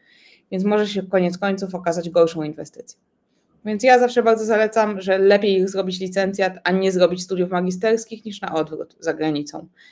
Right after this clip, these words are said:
Ja na przykład tak zrobiłam i zaczynałam swoją karierę w korporacjach różnych, w bankach, w nieruchomościach i tak dalej, bo nie od początku miałam swoją własną firmę i no, miałam ogromny, czułam tego wpływ na to, na moją zatrudnialność i na zarobki, tego, że właśnie miałam ten,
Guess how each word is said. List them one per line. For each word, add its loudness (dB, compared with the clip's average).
Ja -4
na 2
przykład -6
tak -2
zrobiłam 0
i -4
zaczynałam 0
swoją -4
karierę 0
w -8
korporacjach -2
różnych, -2
w -20
bankach, -2
w -8
nieruchomościach -4
i -12
tak -6
dalej, 2
bo -4
nie -2
od -6
początku -10
miałam -2
swoją -6
własną -4
firmę -2
i 0
no, 0
miałam 4
ogromny, 2
czułam -4
tego -6
wpływ -4
na -6
to, -4
na -2
moją 0
zatrudnialność -2
i -6
na -4
zarobki, -6
tego, -2
że -2
właśnie -10
miałam -2
ten, -8